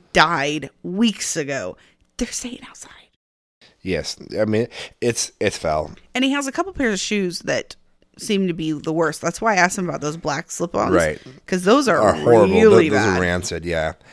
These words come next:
Speaker 2: So it, it, um, I don't know. We're
Speaker 1: And
Speaker 2: gonna
Speaker 1: I think those were a hand-me-down. I'm not sure that he's not getting cross-contamination
Speaker 2: Oh,
Speaker 1: issues.
Speaker 2: yeah. I try to, I try to block that whenever
Speaker 1: I
Speaker 2: it happens at
Speaker 1: know.
Speaker 2: his mom's house, but some, from time to time he'll get
Speaker 1: But I didn't buy those black ones for him.
Speaker 2: Me either.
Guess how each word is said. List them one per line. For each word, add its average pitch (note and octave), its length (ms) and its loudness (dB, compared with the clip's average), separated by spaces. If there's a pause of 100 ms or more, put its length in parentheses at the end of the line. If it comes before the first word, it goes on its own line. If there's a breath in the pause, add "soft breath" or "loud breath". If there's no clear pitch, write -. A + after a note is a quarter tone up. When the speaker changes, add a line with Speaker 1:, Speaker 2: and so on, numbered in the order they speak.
(360 soft breath)
Speaker 2:
So F#2 320 2
it, G2+ 260 0
it, A2+ 180 2
um, F#2 440 0 (920 soft breath)
I G#2+ 100 6
don't B2+ 80 6
know. A2+ 200 4
We're A#2+ 220 0
Speaker 1:
And - 20 -
Speaker 2:
gonna - 100 8
Speaker 1:
I A3+ 80 4
think D4 220 0
those A3+ 180 0
were F3 140 0
a D#3 60 -2
hand-me-down. F3 680 -2 (300)
I'm C#4 160 4
not G3 240 0
sure F#3+ 240 -2
that D#3 120 -4
he's F3+ 200 -6
not E3 340 -6
getting D#3+ 560 -4 (460)
cross-contamination D#3+ 1600 -4
Speaker 2:
Oh, G2 380 4
Speaker 1:
issues. C#3 360 -6
Speaker 2:
yeah. F2 360 -2 (560 loud breath)
I G#2 100 -2
try A2+ 280 4
to, - 100 -8
I A#2 60 -2
try B2+ 220 2
to G#2 80 2
block G2+ 400 0
that F2+ 140 -4
whenever F#2+ 180 0
Speaker 1:
I - 100 0
Speaker 2:
it - 40 -2
happens E4+ 340 2
at - 60 0
Speaker 1:
know. - 40 0
Speaker 2:
his - 100 0
mom's F2 300 -4
house, E2+ 240 -6
but E2 140 -12
some, G2+ 240 -8
from - 200 -18
time F#2+ 180 -4
to F#2+ 40 -6
time F2+ 280 -4
he'll F#2+ 160 -6
get F#2 160 0
Speaker 1:
But - 140 0
I G3 200 4
didn't E4 220 2
buy D#4 120 4
those G#3+ 200 0
black F3+ 280 0
ones F3 160 -2
for D#3 260 -6
him. G3+ 140 -4
Speaker 2:
Me F#2+ 240 2
either. F2+ 260 0